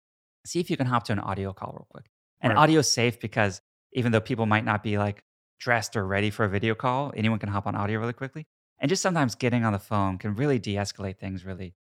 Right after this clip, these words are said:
Speaker 1: in a, in a really beautiful way. It's also used being distributed to de-escalate yourself.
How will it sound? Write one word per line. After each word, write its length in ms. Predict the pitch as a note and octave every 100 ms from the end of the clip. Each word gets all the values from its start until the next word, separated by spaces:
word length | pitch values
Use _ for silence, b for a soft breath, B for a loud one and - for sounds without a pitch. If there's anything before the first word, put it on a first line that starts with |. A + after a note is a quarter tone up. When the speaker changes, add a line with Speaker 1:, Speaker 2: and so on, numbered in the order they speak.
| _ _
Speaker 1:
in 80 | A#2+
a, 100 | G#2+ A#2+
in 80 |
a 40 | A#2
really 200 | A#2+ A2
beautiful 380 | G2+ G2 G2+ G#2
way. 240 | - G#2 _ _ _ -
It's 140 | -
also 480 | F#3 - C3 A2 B2+ _
used 300 | - C3 A#2
being 120 | B2
distributed 500 | G#2+ G#2 D3 C3 G#2
to 180 | - G#2
de-escalate 540 | - A#2+ A#2+ - A2+ G#2+
yourself. 440 | G#2+ B2+ C#3+ -